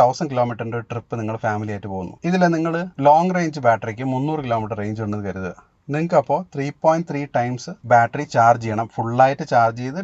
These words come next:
ഡിസ്ചാർജ് ചെയ്ത്, വീണ്ടും ചാർജ് ചെയ്ത്, അങ്ങനെ ത്രീ പോയിന്റ് ത്രീ ടൈംസ്. നിങ്ങളുടെ വണ്ടി ഇപ്പോൾ ലോ റേഞ്ച് ആയിട്ടുള്ള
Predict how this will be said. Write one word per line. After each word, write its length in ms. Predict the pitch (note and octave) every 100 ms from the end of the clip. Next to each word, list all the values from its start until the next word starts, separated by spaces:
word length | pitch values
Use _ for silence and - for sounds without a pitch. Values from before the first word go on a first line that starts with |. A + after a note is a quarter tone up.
| C3+
ഡിസ്ചാർജ് 420 | - - A#2+ A2
ചെയ്ത്, 160 | A2+ E3+ C#3
വീണ്ടും 240 | B2+ B2+ A#2+
ചാർജ് 240 | A2+ G#2 A2
ചെയ്ത്, 160 | F#3 D3
അങ്ങനെ 240 | B2+ D3 F#3
ത്രീ 120 | D3 C#3+ -
പോയിന്റ് 220 | D3+ C#3+ A2+
ത്രീ 100 | A2
ടൈംസ്. 240 | F2 E2+ - _ _ _ C3+
നിങ്ങളുടെ 200 | D#3+ G#3
വണ്ടി 180 | F3 E3+ E3
ഇപ്പോൾ 160 | F3 B3 _ _ C#3+
ലോ 80 | D3+ F3+
റേഞ്ച് 220 | G3+ G3+ G3
ആയിട്ടുള്ള 220 | F3+